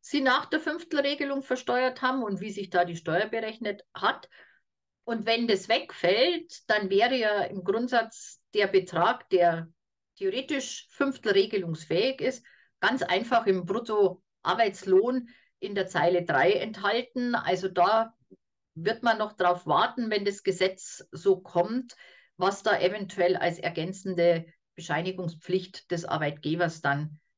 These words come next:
vielleicht auf Sie zukommt. Und interessant auch zur Gruppenunfallversicherung, da gibt's ja die Möglichkeit,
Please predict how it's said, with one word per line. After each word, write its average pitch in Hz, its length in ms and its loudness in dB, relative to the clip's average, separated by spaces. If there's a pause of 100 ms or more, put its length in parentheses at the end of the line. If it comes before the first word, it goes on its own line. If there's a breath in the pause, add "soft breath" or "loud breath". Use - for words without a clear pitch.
(140)
vielleicht 151 540 -2 (320)
auf 156 200 -10
Sie 190 180 -8
zukommt. - 520 -14 (1080)
Und 294 360 -6 (460)
interessant 254 580 -2
auch 226 140 2
zur 196 160 0
Gruppenunfallversicherung, 320 1300 0
da 233 100 2
gibt's - 280 -10
ja 214 80 0
die 190 120 -2
Möglichkeit, 233 1000 -2